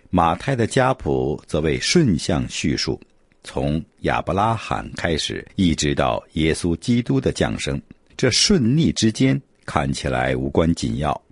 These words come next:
不过是正反叙述一些人名吧，实则有其讲究。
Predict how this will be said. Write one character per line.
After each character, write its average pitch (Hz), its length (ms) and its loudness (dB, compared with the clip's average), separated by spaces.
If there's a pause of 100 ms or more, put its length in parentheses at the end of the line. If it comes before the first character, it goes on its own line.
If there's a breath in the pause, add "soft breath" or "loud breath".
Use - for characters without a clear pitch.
不 123 120 4
过 139 300 4
是 101 160 0
正 82 240 0
反 65 320 -4
叙 - 180 -2
述 80 220 -4
一 95 180 -4
些 92 260 0
人 71 160 0
名 98 320 2
吧， - 300 -6 (260)
实 - 280 0
则 71 360 -4 (100)
有 67 340 0
其 78 260 -2
讲 60 320 -4
究。 69 220 -2